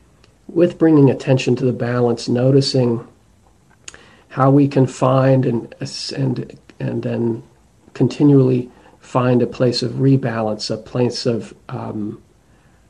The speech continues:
place of being actively engaged with our experience in a way that's easeful.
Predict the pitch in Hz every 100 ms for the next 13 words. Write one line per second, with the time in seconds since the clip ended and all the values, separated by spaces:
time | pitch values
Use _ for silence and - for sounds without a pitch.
0 | _ - 170 170 147 151 143 - 135 135
1 | 139 143 151 139 131 127 131 139 147 139
2 | 135 127 123 - 143 131 123 117 - -
3 | _ - 135 120 117 120 117 113 - 127
4 | 123 - - 107 -